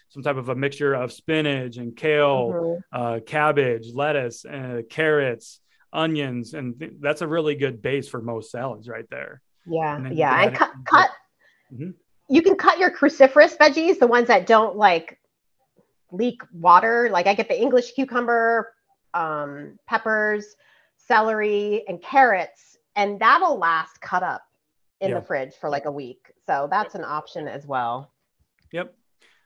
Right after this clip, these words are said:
Speaker 2: Didn't mean to
Speaker 1: Um,
Speaker 2: cut you off. Sorry.
Speaker 1: No, you're fine. So, so with those big salads, those bi-, big bag salads, or if people are making their own
Speaker 2: <laughs>
Speaker 1: salads, what's the other thing we recommend to go with that then to make it super, super convenient? And this is still a pretty affordable option: salads or no salads, which is gonna be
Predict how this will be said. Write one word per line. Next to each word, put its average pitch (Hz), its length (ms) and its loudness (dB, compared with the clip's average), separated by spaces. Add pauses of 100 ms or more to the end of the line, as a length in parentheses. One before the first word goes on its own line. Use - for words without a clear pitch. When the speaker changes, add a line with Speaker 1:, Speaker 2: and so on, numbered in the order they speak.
(120)
Speaker 2:
Didn't 156 300 -2
mean 139 100 -4
to 147 60 -6
Speaker 1:
Um, - 40 -14
Speaker 2:
cut 170 160 -6
you - 60 -12
off. 151 280 -8
Sorry. 165 400 -8 (220)
Speaker 1:
No, 196 120 -2
you're 196 160 0
fine. 147 460 -4
So, 175 360 -2
so 202 160 0
with 214 180 0
those 214 160 0
big 180 240 -2
salads, 160 400 -2
those 139 140 -6
bi-, 147 420 -10
big 165 240 -10
bag 156 220 -2
salads, 143 340 0
or 143 100 -4
if 139 100 -10
people 143 220 -6
are 139 60 -4
making 135 200 4
their - 260 4
own - 120 4
Speaker 2:
<laughs> - 60 -10
Speaker 1:
salads, 131 320 -12 (220)
what's 226 180 -2
the 185 100 -6
other 180 160 0
thing 151 180 -6
we 127 120 -4
recommend 120 460 -4
to 113 60 -10
go 113 140 -8
with 113 180 -8
that 110 220 -12
then 123 380 -10
to 139 80 -6
make 135 200 -4
it - 120 -10
super, 143 340 -6
super 135 320 -10
convenient? 135 480 -6
And 139 100 -6
this 220 160 -4
is 254 60 -12
still 240 180 0
a 165 60 2
pretty 165 260 -2
affordable 131 480 -6
option: 131 480 -6 (280)
salads 143 460 0
or 123 80 -4
no 127 180 -4
salads, 117 400 -14
which 143 160 -10
is 127 80 -14
gonna 131 220 -8
be 123 300 -10